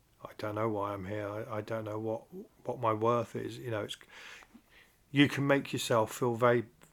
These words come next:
completely pointless in a matter of minutes. And so I think about, um, if indeed we are too happy, and if our lives today don't have enough struggle in them,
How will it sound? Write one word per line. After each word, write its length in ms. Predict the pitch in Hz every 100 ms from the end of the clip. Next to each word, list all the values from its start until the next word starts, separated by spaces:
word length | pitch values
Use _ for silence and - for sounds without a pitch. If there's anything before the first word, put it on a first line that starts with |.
| -
completely 440 | - 120 - 127 113
pointless 640 | - 135 131 135 123 -
in 100 | 123
a 40 |
matter 360 | 113 117 - 123
of 140 | 104
minutes. 540 | 113 117 98 - - - _ _ _ _ _ _ _ _ _ _ _ _ _ _ _ _ _ _
And 140 | - 143
so 260 | - 156
I 120 | 165 156
think 360 | - 165 160
about, 440 | 165 160 156 160 - - - - - _ _ -
um, 380 | 143 143 143 147 _ _ _ _ _ _ _ _ _ _ _ -
if 200 | 151 -
indeed 720 | 160 147 131 139 131 110 110 - _
we 200 | - 127
are 240 | 127 135 139
too 260 | - 131
happy, 500 | 123 - 127 - 127
and 140 | 110 110
if 160 | 113
our 180 | - 123
lives 480 | 123 127 135 123 -
today 600 | - 117 127 113 104 113 - - - - _ _ _ _ - - _
don't 280 | 135 139 151
have 240 | - 123
enough 280 | 123 120 -
struggle 540 | - - 139 131 123
in 200 | 107 98
them, 200 | 101 104